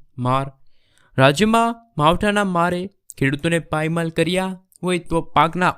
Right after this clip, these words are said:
ઓછા ભાવને લઈને ખેડૂતોની મુશ્કેલી વધી ગઈ છે. ડુંગળી અને કેળા જેવા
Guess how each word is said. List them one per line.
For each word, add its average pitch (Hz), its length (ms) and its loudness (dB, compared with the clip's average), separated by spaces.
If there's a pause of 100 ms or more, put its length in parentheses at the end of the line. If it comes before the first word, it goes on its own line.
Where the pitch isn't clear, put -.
ઓછા 170 400 2
ભાવને 175 420 2
લઈને 170 380 0
ખેડૂતોની 240 520 2
મુશ્કેલી 196 520 0
વધી 143 320 2
ગઈ 156 140 0
છે. 165 200 -6 (540)
ડુંગળી 151 520 2
અને 160 340 -2 (140)
કેળા 160 340 2
જેવા 160 500 0